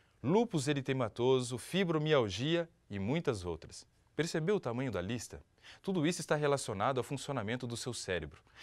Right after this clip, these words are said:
Agora, algumas dicas para lidar com as situações negativas são importantes. Tenha uma alimentação saudável.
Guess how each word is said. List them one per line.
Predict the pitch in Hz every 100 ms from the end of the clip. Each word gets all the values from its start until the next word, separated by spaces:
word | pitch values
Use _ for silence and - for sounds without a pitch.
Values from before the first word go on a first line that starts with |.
| - - -
Agora, | 151 165 185 90 - - - _ -
algumas | 151 202 254 190 107
dicas | 110 202 202 110
para | - 147 147
lidar | 123 95 120 135
com | 123
as | 117
situações | 113 107 - 123 117
negativas | 110 87 - 127 151 90
são | - 135
importantes. | 170 170 202 170 117 120 - - - _ _ - - - -
Tenha | 226 254
uma | 214
alimentação | 170 147 143 117 - 156
saudável. | - 147 101 92 73